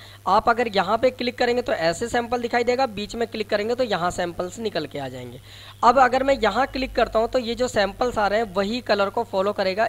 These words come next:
इस foreground color के अलावा। जब आप एक एक पे click करते रहेंगे तो उसके हिसाब से यहाँ पे color आपको दिखाई देगा इस हिसाब से। ये देखिए,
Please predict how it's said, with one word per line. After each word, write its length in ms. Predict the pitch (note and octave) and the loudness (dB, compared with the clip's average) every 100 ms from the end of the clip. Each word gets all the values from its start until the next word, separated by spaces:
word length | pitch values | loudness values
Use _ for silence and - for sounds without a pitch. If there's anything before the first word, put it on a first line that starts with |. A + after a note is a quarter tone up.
| - | -2
इस 140 | B3 - | -10 -4
foreground 520 | G3 F#3+ F#3+ F#3+ G#3+ | -2 0 0 0 0
color 280 | G#3 F3+ E3+ | -2 -2 -2
के 120 | - | -4
अलावा। 440 | - D#3+ C#3+ C3 C3 - - D#3+ | -2 0 0 -2 -8 -16 -20 -2
जब 180 | F#3 G#3+ | 2 4
आप 180 | A3+ | 4
एक 200 | A3 G#3 | 2 0
एक 160 | A3+ G#3+ | -2 -2
पे 80 | G#3+ | -4
click 280 | - G#3 - | -4 -6 -2
करते 240 | A#3 A3+ A#3 | 0 0 0
रहेंगे 240 | A#3 B3 | 0 -2
तो 140 | B3+ | -2
उसके 340 | B3+ G3+ - G#3+ | -4 -6 -2 -2
हिसाब 320 | G3+ F#3+ F3 | 0 0 -2
से 120 | G#3 | 0
यहाँ 140 | F#3 F3 | -2 -2
पे 120 | G3+ | -4
color 280 | - F3+ E3+ | -2 -2 0
आपको 300 | D#3 - A#3+ - - - | -2 -2 -6 -8 -18 -10
दिखाई 420 | E3 F#3 F3 D#3+ | -8 -2 0 0
देगा 240 | C#3+ C#3+ F#3+ | 0 -2 -2
इस 180 | F3+ D3+ | -4 -10
हिसाब 260 | B2+ A2+ | -12 -14
से। 140 | - C3 | -14 -8
ये 140 | D3+ | -6
देखिए, 300 | C#3 A2 - | -6 -12 -18